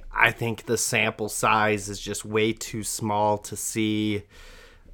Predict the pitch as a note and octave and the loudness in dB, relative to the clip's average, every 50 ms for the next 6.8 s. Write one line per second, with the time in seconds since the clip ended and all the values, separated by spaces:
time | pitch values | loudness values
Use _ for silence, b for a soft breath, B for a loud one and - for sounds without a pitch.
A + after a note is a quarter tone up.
0 | - - - - A#2+ - - A#2+ A#2+ A#2+ A2 G2+ - - A2+ G#2+ B2 - - - | -20 -14 -8 -8 -4 2 4 4 4 4 2 0 0 2 2 2 2 0 0 -2
1 | - G#2+ - - A#2 G#2+ G#2 G#2 G2+ G2 G2+ G2+ G#2+ G#2 G#2 - - B2 A2 G#2+ | -2 -4 -2 -2 0 2 2 2 2 2 0 -2 -2 -4 -4 -4 -4 -2 -2 0
2 | G#2 G2 F2+ - F#2+ E2+ - - - A#2+ G#2+ A2 A#2+ A2+ A2+ G2+ F#2+ F#2+ F2+ F#2 | 0 -2 -2 -4 -8 -8 -10 -8 -2 0 2 2 2 2 2 0 0 -2 -2 -2
3 | G2 G#2 G2+ - A2+ A2+ A2 - - - - G#2+ - A2 G#2+ G#2 G2+ G#2+ G#2+ G#2 | -2 -4 0 2 2 2 2 0 -4 -6 -4 -2 0 0 0 0 0 -2 -2 -2
4 | - - - G#2+ G#2 G#2 G#2 G2+ G#2 G#2 G2+ - - - - A#2 G#2+ G2+ G#2+ G#2 | -4 -6 -4 -2 -2 -2 -2 -2 -2 -2 -2 -4 -6 -6 -2 -2 0 0 2 0
5 | G#2 G#2 - - - - A#2 G#2+ G#2+ - - A2 G2+ G#2+ G2+ G2+ G2 - - A2+ | 0 0 -4 -6 -6 -6 -4 -4 -4 -6 -8 -6 -4 -4 -4 -4 -6 -6 -4 -2
6 | G#2 G#2 A2 A2 - - - G#2+ F#2+ - - G#2 G2 G2+ - - | 0 0 0 0 -2 -4 -6 -6 -6 -4 -4 -2 -2 -2 -4 -6